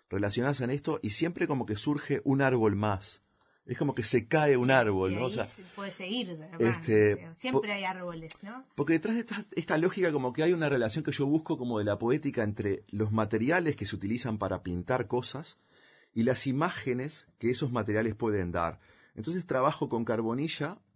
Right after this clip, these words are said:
Speaker 1: de los árboles para retratar a los árboles. Y hay otros materiales, como las flores, por ejemplo, que dan materiales de pintura. Entonces
Speaker 2: Claro.
Speaker 1: estoy pintando fo-, flores
Speaker 2: Ah, mirá.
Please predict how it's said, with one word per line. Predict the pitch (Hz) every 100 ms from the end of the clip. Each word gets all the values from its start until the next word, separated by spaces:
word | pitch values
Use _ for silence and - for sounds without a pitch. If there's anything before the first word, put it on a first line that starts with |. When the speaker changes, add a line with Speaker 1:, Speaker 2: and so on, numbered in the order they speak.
| _
Speaker 1:
de | 107
los | 101 123
árboles | 151 151 143
para | 110 104
retratar | 110 104 107 139 156 - _ _ _ _ _ -
a | 95
los | 92
árboles. | 123 101 76 50 - - _ - - - - -
Y | 123
hay | 160
otros | 202 175
materiales, | 139 113 120 139 120 123 - - -
como | 95 95
las | 98
flores, | - 165 160 110
por | 101 90
ejemplo, | 123 123 151 160 -
que | 127 123
dan | 180 180 139
materiales | 104 90 90 95 90
de | 87
pintura. | 87 85 95 87 82
Entonces | 147 170
Speaker 2:
Claro. | 180
Speaker 1:
estoy | 170
pintando | 151 170 165 143
fo-, | - 170
flores | - 139 160 160 165 - - 254
Speaker 2:
Ah, | 311 330
mirá. | 233 262